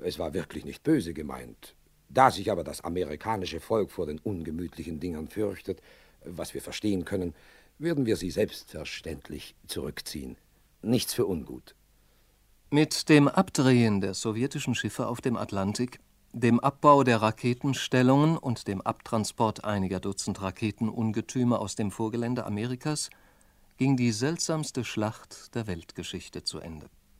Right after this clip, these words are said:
Speaker 2: War das der Wendepunkt im Kalten Krieg?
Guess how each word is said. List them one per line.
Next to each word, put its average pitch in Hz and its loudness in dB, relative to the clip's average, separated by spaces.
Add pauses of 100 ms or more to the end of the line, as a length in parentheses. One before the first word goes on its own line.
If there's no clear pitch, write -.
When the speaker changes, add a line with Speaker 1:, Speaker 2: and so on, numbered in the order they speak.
(360)
Speaker 2:
War 120 4
das 143 -4 (180)
der 113 0
Wendepunkt 123 -6
im 85 -12
Kalten 95 -6
Krieg? - -14